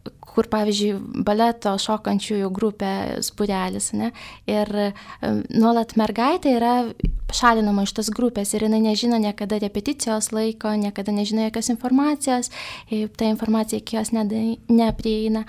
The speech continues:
nepasiekiama jai. Ir ką, ką tokiu atveju daryti?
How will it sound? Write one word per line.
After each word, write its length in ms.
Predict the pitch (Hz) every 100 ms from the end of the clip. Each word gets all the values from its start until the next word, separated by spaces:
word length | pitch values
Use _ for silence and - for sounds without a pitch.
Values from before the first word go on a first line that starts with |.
| - - -
nepasiekiama 760 | - 214 220 - 214 220 208 208
jai. 220 | 202 202 202 - 214 -
Ir 360 | 208 208 208 214
ką, 220 | - -
ką 200 | 240 240
tokiu 300 | 233 220 220
atveju 360 | 214 - 220 202
daryti? 480 | 220 233 208 214